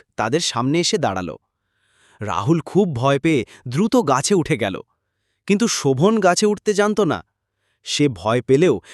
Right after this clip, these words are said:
নিজেকে শান্ত রাখল এবং মাটিতে পড়ে থাকল। সে মনে মনে ভাবল, "ভাল্লুক নাকি মৃত মানুষ খায় না।" তাই সে নিঃশ্বাস বন্ধ করে একেবারে নিথর হয়ে গেল।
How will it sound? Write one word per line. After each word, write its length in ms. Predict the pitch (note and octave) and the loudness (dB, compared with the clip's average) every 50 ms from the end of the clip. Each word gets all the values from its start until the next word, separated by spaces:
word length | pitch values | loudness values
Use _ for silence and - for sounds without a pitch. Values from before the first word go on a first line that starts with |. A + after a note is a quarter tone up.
| - - | -8 0
নিজেকে 340 | D3+ E3 F#3+ F3+ B3+ C4 C#4+ B3 | 2 2 4 4 2 2 2 0
শান্ত 360 | - - - F#3 G#3 G#3+ - | 0 0 0 0 2 2 2
রাখল 360 | F3 C#3 A2+ G2 - - F#2 E2 - - _ _ _ _ _ _ _ - | 2 2 2 -2 -4 -8 -14 -16 -16 -18 _ _ _ _ _ _ _ -4
এবং 160 | B2 D3 E3 D#3+ C#3 | 0 0 0 0 0
মাটিতে 420 | A2+ G2 G2 A#2 - A3+ - B3 | -2 -2 -2 -2 -2 -2 0 0
পড়ে 260 | - - E3+ D3+ D3 - | 0 2 2 2 2 0
থাকল। 300 | - A2 G2+ - G#2 F2+ D2+ - _ _ _ _ _ _ _ _ - - - - - | 0 -4 -8 -8 -8 -12 -12 -14 _ _ _ _ _ _ _ _ -20 -20 -20 -10 -4
সে 160 | - - - F3 | 0 2 4 4
মনে 220 | F3+ E3 D#3+ F3 | 6 4 4 4
মনে 180 | F#3 F#3+ G3+ G3+ | 4 4 2 2
ভাবল, 320 | D#3 B2 D3 D3+ E3+ E3+ D#3 C3+ - _ _ _ _ _ _ - | 2 0 -2 0 2 2 2 0 0 _ _ _ _ _ _ -14
"ভাল্লুক 520 | G#2 F#2+ - A2 A2+ C3+ E3+ G3 A#3 - A3+ | -12 -8 -2 0 2 4 4 4 2 2 0
নাকি 280 | A3+ A#3 A3 - A3+ F3 D#3+ G3 A3+ - _ - | 0 0 0 0 0 0 0 -2 -6 -8 _ -6
মৃত 340 | A2+ A#2 C3+ C#3+ F3+ G3+ - C4 | -2 0 0 0 0 0 0 2
মানুষ 320 | B3+ A#3 A3+ A3+ A#3+ - - | 4 4 4 4 2 0 -2
খায় 220 | - - F#3+ F#3 F#3 | -2 -2 0 0 0
না।" 120 | F3+ F3+ A3+ - _ _ _ _ _ _ _ _ _ _ _ - | -2 -4 -6 -10 _ _ _ _ _ _ _ _ _ _ _ -12
তাই 140 | C#2 E2 G2 | -10 -10 -8
সে 140 | - - G#2 | -6 -4 -4
নিঃশ্বাস 480 | F#2+ F#2+ A2+ B2+ - - - F#3+ F#3 D3 C#3 | -2 -2 -2 -2 -2 -2 -2 -2 -2 0 0
বন্ধ 260 | A#2+ A#2 A#2+ B2 A#2 B2+ | 0 0 0 0 0 -2
করে 240 | A2+ - A#2 G#2+ B2 D#3+ - _ _ - _ - | -2 0 0 2 0 0 -2 _ _ -20 _ -10
একেবারে 420 | - - - - F3+ F3+ F#3+ G3 G3+ | -8 -4 0 2 4 4 4 4 4
নিথর 420 | E3+ C3 C3 C#3+ - - G#3 G3+ F#3+ D#3 | 2 2 0 -2 0 2 2 2 4 4
হয়ে 200 | A#2 C3 A#2 G2+ | 2 0 0 0
গেল। 180 | G2+ F2+ E2 | -2 -2 -4